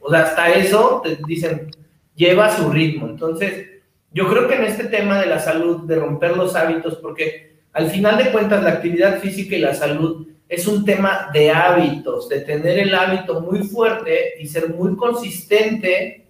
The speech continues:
en cuanto a hacerlo continuamente y en también no autocalificarte y descalificar de lo que estás haciendo, porque si empiezas a autocalificarte y descalificas todas tus acciones del proceso,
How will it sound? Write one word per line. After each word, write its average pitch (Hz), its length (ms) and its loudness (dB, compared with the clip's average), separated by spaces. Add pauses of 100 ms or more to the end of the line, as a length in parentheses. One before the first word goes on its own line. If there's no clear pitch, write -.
(120)
en 147 320 -4
cuanto 147 320 -2
a 135 60 0
hacerlo 165 500 0
continuamente 202 1300 -2 (400)
y - 640 0 (220)
en 180 260 4
también 185 760 2
no 196 300 6
autocalificarte 185 1200 2
y - 20 -4
descalificar 165 1000 0
de 214 120 2
lo 147 140 0
que 143 100 -4
estás 165 280 -4
haciendo, 190 600 -2
porque 143 300 -8
si - 180 -12
empiezas 156 360 -4
a 240 60 0
autocalificarte 151 1400 -2 (260)
y 147 120 -6
descalificas 170 760 0
todas 233 240 0
tus 226 160 -4
acciones 185 520 -2
del 139 200 -6
proceso, 170 720 -4